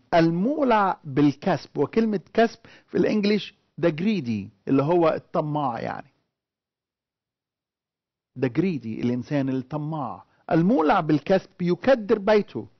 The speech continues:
ruin his house or ruin their household،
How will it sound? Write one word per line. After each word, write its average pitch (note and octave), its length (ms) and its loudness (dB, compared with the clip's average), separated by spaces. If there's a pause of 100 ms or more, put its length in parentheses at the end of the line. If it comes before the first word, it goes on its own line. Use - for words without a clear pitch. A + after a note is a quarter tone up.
(640)
ruin A3+ 280 4
his A#3+ 200 2
house - 600 -2 (800)
or F3 160 4
ruin E3+ 360 0
their E3+ 200 4
household، G#3 840 -4